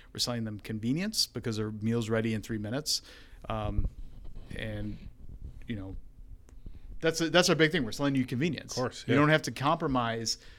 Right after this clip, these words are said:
Speaker 1: on getting a pizza or getting fries. I love fries. I love
Speaker 2: Yeah,
Speaker 1: pizzas,
Speaker 2: I love
Speaker 1: but
Speaker 2: pizza too.
Speaker 1: love it.
Speaker 2: Honestly, if I was Dan's kids, I'd be like, "You know what? I want pizza and fries every
Speaker 1: Yeah,
Speaker 2: day."
Speaker 1: well, it was interesting. When we were at the other place, I had, uh,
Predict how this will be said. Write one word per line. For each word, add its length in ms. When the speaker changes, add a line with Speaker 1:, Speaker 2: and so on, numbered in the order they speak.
Speaker 1:
on 180
getting 300
a 40
pizza 340
or 60
getting 160
fries. 200
I 180
love 220
fries. 460
I 60
love 120
Speaker 2:
Yeah, 120
Speaker 1:
pizzas, 340
Speaker 2:
I 60
love 100
Speaker 1:
but 80
Speaker 2:
pizza 220
too. 320
Speaker 1:
love 280
it. 40
Speaker 2:
Honestly, 260
if 80
I 80
was 140
Dan's 260
kids, 240
I'd 140
be 80
like, 220
"You 60
know 120
what? 240
I 80
want 200
pizza 260
and 100
fries 240
every 120
Speaker 1:
Yeah, 160
Speaker 2:
day." 60
Speaker 1:
well, 80
it 20
was 120
interesting. 380
When 120
we 80
were 80
at 120
the 100
other 180
place, 280
I 100
had, 320
uh, 220